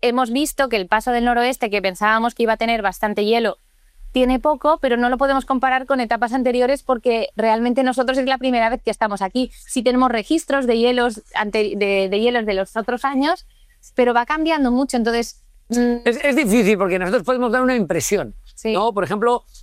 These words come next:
Speaker 2: eh, en el caso, por ejemplo, de aquí del paso noroeste, la parte de la zona del norte de Alaska, que hacía veinte años que no había tanto hielo como ahora en estas fechas. Pero, sin embargo,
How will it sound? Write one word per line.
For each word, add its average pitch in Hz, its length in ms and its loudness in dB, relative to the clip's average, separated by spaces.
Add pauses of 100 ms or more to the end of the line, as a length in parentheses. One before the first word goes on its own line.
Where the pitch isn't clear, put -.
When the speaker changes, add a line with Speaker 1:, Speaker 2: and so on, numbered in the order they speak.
Speaker 2:
eh, 196 460 0
en 196 260 0
el 196 140 -2
caso, 226 260 -2
por 240 80 0
ejemplo, 214 340 0
de 202 100 2
aquí 190 180 -2
del 196 220 2
paso 202 200 -2
noroeste, 208 640 0 (440)
la 175 200 -2
parte 220 600 2
de 196 320 4
la 175 120 0
zona 208 260 -4
del 196 100 -2
norte 202 240 -2
de 190 40 2
Alaska, 185 540 -2 (540)
que - 60 -2
hacía 151 220 0
veinte 220 300 2
años 226 260 -2
que 190 120 -2
no 190 60 -2
había 208 160 2
tanto 208 280 -2
hielo 214 220 4
como 180 200 0
ahora 254 340 0 (220)
en 214 100 -2
estas 190 240 0
fechas. 139 420 -4 (260)
Pero, 233 180 0
sin 247 140 0
embargo, 262 480 0